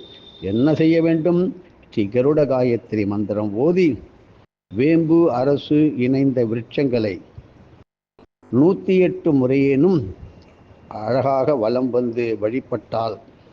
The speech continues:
இந்த மருத்துவத்துறையில் அப்பாரமான சீரும் சிறப்பும் பெயரும் புகழும் பெற்று இருக்கலாம். எளிமையான ஒன்று தானே, நீங்கள்லாம் செய்யுங்களேன்,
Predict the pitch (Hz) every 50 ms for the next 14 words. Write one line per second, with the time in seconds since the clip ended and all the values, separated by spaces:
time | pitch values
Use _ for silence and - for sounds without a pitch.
0 | - - - - 113 117 107 107 104 110 120 131 156 160 165 - - 156 147 -
1 | - - 127 120 123 117 117 113 101 92 82 - - - - - - 113 - -
2 | - 165 165 165 170 170 170 160 156 151 151 147 143 143 143 131 131 120 110 -
3 | - - - - - - - - - - - - - 135 139 156 156 156 151 151
4 | 143 131 123 113 - 120 135 151 147 - - - 143 131 127 113 - 120 127 135
5 | 147 156 160 151 156 151 143 135 120 113 120 113 123 131 120 123 123 113 - -
6 | 117 104 - - - 123 120 110 104 104 - - 98 104 98 85 - - - -
7 | - - - - - - - - - - - - - _ _ _ _ - 98 110
8 | 123 131 131 139 135 135 131 135 139 135 123 110 110 104 107 101 113 113 117 110
9 | 104 98 - - 82 101 101 98 104 120 123 - - 101 107 117 113 104 98 95
10 | 90 -